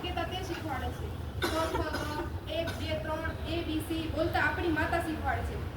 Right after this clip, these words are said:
બીજા નંબરે શિક્ષક તરીકે આપણા જીવનમાં આપણા પિતા છે, આપણને ચાલતા તે શીખવાડે છે. ત્રીજા નંબરે આપણા ગુરુજનો છે અને ચોથા નંબરે આપણા મિત્રો, પશુ, પક્ષી બધા જ છે.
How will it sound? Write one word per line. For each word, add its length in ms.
બીજા 280
નંબરે 360
શિક્ષક 420
તરીકે 300
આપણા 300
જીવનમાં 400
આપણા 220
પિતા 320
છે, 140
આપણને 360
ચાલતા 420
તે 160
શીખવાડે 420
છે. 120
ત્રીજા 300
નંબરે 340
આપણા 280
ગુરુજનો 560
છે 140
અને 220
ચોથા 300
નંબરે 280
આપણા 320
મિત્રો, 300
પશુ, 320
પક્ષી 340
બધા 220
જ 100
છે. 140